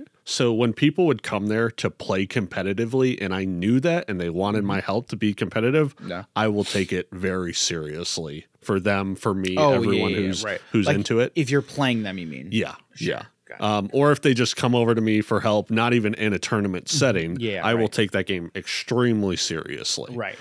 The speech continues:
Speaker 1: Right.
Speaker 2: right,
Speaker 1: So for
Speaker 2: right.
Speaker 1: me, it's, it's always, like, a time and place.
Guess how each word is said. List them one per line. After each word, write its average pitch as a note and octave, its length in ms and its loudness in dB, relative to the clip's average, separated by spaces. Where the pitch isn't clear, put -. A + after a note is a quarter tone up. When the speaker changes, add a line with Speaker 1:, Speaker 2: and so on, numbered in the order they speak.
Speaker 1:
Right. F#2+ 200 0
Speaker 2:
right, - 140 -14
Speaker 1:
So B2+ 200 0
for A#2+ 160 0
Speaker 2:
right. A2+ 80 2
Speaker 1:
me, C#3 240 4
it's, G2+ 420 0
it's A2+ 160 -2
always, D3+ 360 2
like, A2 280 0
a A2 80 -2
time A#2 360 0
and F#2+ 320 -4
place. - 680 -6